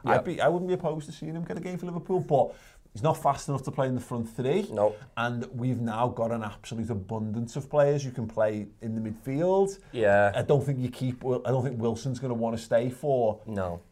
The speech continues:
Speaker 2: a handful of games in, in, in, in the
Speaker 1: You're
Speaker 2: cup.
Speaker 1: right, you're right. And if, and if you could say, if, if Maddox be believed, and you know that we are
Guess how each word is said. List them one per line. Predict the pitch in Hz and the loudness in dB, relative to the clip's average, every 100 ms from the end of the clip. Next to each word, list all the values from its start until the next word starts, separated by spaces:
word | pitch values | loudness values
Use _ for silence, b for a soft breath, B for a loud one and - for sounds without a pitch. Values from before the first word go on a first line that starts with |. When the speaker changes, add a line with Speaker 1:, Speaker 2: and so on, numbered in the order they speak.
| _ - | _ -18
Speaker 2:
a | |
handful | - 113 110 107 110 110 | -10 -6 -6 -8 -6 -6
of | 110 | -6
games | 110 127 127 | -6 -6 -6
in, | 127 123 - | -8 -10 -10
in, | 101 107 110 - | -10 -8 -8 -8
in, | 110 104 | -8 -8
in | 110 107 | -8 -6
the | |
Speaker 1:
You're | 127 120 | -2 6
Speaker 2:
cup. | 110 | 10
Speaker 1:
right, | 98 98 | 8 6
you're | 104 | 4
right. | 95 92 | 6 4
And | 95 98 | 2 0
if, | 98 - | -2 -6
and | 113 104 | -4 -4
if | 107 | -6
you | |
could | 104 | -6
say, | 98 98 92 | 2 2 2
if, | 90 104 - - | -6 -12 -16 -14
if | 98 | -2
Maddox | 101 98 95 | 0 0 -2
be | 98 | -4
believed, | 98 98 98 95 | -2 0 -2 -4
and | 92 | -6
you | 90 | -2
know | 87 | -2
that | 87 90 101 | -2 -4 0
we | 98 | 2
are | 92 | 2